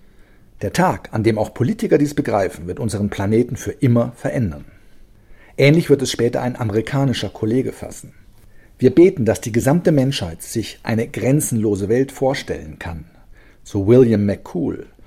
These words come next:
Pilot der Space Shuttle Mission S T S hundertsieben, nachdem er und seine Crew am neunundzwanzigsten Januar zweitausenddrei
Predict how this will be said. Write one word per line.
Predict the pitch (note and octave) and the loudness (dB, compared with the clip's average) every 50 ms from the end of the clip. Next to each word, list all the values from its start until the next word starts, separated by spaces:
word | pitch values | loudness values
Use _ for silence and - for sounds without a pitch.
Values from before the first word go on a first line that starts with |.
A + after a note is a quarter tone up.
| - - - - | -20 -20 -20 -12
Pilot | - - A#2+ A2 A#2+ C#3 C#3+ C#3+ | -4 0 2 4 4 4 2 2
der | A#2 G#2 | -2 -8
Space | - - - A2+ A2 - | -6 -4 -4 -4 -4 -2
Shuttle | - - B2 - - G#2 F#2+ | -2 -2 -2 -2 -2 -4 -4
Mission | F#2+ F#2+ F2+ - - G2 F#2+ G#2+ A2+ - - | -4 -6 -6 -6 -6 -4 -4 -4 -6 -6 -8
S | A#2+ A2 - | -8 -8 -8
T | - A2+ G2+ | -8 -8 -8
S | G2 F2+ - - | -8 -8 -8 -6
hundertsieben, | A#2+ A#2 B2 A#2 - - F#3 F3 - - G2+ - - - - - - - - - - - - - - - | -4 -2 -2 -2 -2 -4 -8 -10 -10 -10 -12 -16 -18 -20 -20 -20 -20 -20 -20 -20 -20 -20 -20 -20 -16 -10
nachdem | - A2+ - - A#2 G#2+ A#2 | -10 -10 -8 -6 -6 -6 -4
er | - B2 A#2 B2 C#3 | 0 2 4 4 4
und | C#3 G#2+ | 4 4
seine | A#2 G#2+ A2 G#2 | 2 2 0 0
Crew | G#2 - - - A#2 A#2+ C#3 F3 G#3 A3+ - - | -2 -4 -4 -2 -2 0 0 -2 -4 -8 -10 -8
am | - G#2+ | -6 -4
neunundzwanzigsten | G#2 G2+ A2 A#2 A#2+ A#2+ - A2 A2 G#2+ G2+ - A2 - - - A2+ | -2 0 2 2 0 0 -2 -4 -6 -6 -6 -8 -10 -10 -6 -4 -2
Januar | G2+ G2+ G2 G#2+ A2+ A#2+ B2+ A#2+ | -2 0 0 0 0 0 0 0
zweitausenddrei | - - G#2+ F#2+ - G2 G2 F#2 F#2+ F2 - F#2 F#2 F2+ F#2 G#2+ D#3+ D3 | -2 -4 -6 -4 -4 -4 -4 -4 -6 -8 -8 -6 -6 -6 -6 -6 -8 -8